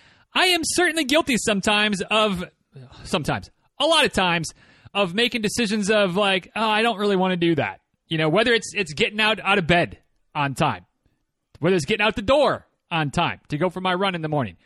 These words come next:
especially when it's mildly chilly. We don't, we don't have any of that Maine cold up here or down here in Georgia.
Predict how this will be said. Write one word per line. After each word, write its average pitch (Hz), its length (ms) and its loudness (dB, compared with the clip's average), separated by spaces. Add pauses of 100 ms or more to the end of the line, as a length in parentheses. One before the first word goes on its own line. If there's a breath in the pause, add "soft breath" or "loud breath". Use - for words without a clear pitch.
(220 soft breath)
especially 233 280 -2
when 220 120 0
it's - 160 -6 (240 soft breath)
mildly 220 500 2
chilly. 185 400 0
We 175 120 0
don't, 247 120 0
we 269 100 -2
don't 302 100 2
have 302 120 0
any 294 140 0
of 277 60 2
that 233 180 0
Maine 196 480 0
cold 190 400 0 (140)
up 170 160 -2
here 185 360 0
or 127 60 -4
down 185 240 2
here 185 180 2
in 165 120 0
Georgia. 170 460 2